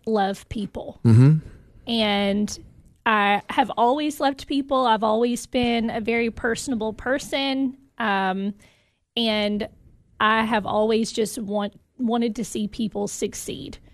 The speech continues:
Speaker 1: And no matter how that looks, whether that's in special education and, you know, finally getting those tiny little wins whenever it clicks with a student, um, or whenever you help them work through an issue that's really hard, or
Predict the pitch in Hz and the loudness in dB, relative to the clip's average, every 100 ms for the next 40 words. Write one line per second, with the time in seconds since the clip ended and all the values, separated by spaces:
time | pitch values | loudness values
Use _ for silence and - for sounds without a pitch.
0 | _ _ _ _ 233 214 269 294 262 254 | _ _ _ _ 0 2 4 4 4 4
1 | 190 226 220 196 185 - - - 240 220 | 4 4 4 2 -2 -6 -4 0 2 4
2 | 220 220 254 220 - - 208 247 226 214 | 2 0 0 0 0 -2 -2 0 0 0
3 | 226 220 214 - 233 220 220 202 202 202 | -2 -2 -2 0 0 2 0 0 0 0
4 | 202 - - - - 220 202 208 - - | -2 -4 -14 -8 0 2 2 0 -4 -16
5 | - 247 240 247 240 214 226 233 220 214 | -2 0 2 2 2 2 2 2 0 -2
6 | - - - 269 247 247 240 220 208 214 | -6 -12 -4 0 2 4 4 4 2 2
7 | 226 226 233 240 - 220 220 202 - - | 2 2 2 0 0 0 0 -2 -4 0
8 | 254 - - 240 240 - - 233 240 254 | 0 0 -4 -4 -4 -6 -4 2 2 2
9 | - - - _ - 220 220 214 220 233 | -2 -12 -20 _ -8 -4 0 0 2 2
10 | 233 226 214 214 180 233 - 226 214 214 | 2 0 -2 0 0 0 0 0 2 2
11 | 214 214 214 247 - - 240 233 226 226 | 0 -2 0 0 0 -6 -2 2 4 6
12 | 226 220 214 214 247 226 202 - - 233 | 4 2 0 -2 -2 -2 -2 -6 -2 0
13 | 226 185 - 208 202 185 196 240 226 226 | 2 0 -2 -2 -2 -4 -4 2 4 4